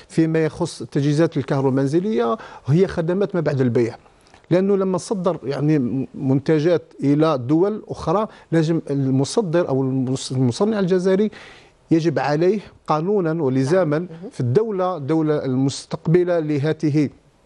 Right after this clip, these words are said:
Speaker 2: السلع
Speaker 1: المنتجات أو
Speaker 2: والخدمات.
Speaker 1: السلع أنها تضمن خدمات ما بعد، ما بعد البيع،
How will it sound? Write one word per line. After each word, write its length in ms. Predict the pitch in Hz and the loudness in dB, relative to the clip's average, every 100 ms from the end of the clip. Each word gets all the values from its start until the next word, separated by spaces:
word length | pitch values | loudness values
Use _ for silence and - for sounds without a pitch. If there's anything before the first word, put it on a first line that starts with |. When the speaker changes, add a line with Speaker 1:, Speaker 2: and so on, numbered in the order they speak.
| _ | _
Speaker 2:
السلع 340 | 147 - 151 139 | -20 -20 -10 -2
Speaker 1:
المنتجات 560 | 147 151 156 135 165 | 0 0 0 0 -2
أو 120 | - | -2
Speaker 2:
والخدمات. 80 | 135 | -4
Speaker 1:
السلع 380 | - 131 165 247 - - - - | -2 0 0 -2 -6 -20 -20 -4
أنها 260 | 156 170 156 | 0 2 2
تضمن 340 | 156 196 185 | 0 0 0
خدمات 480 | 160 170 156 151 135 | -2 -2 0 0 0
ما 160 | 135 117 | -2 -2
بعد، 200 | 104 113 - - _ 151 | -4 -6 -10 -20 _ 0
ما 60 | |
بعد 200 | 143 143 | 0 2
البيع، 300 | 123 107 110 | 0 -2 -4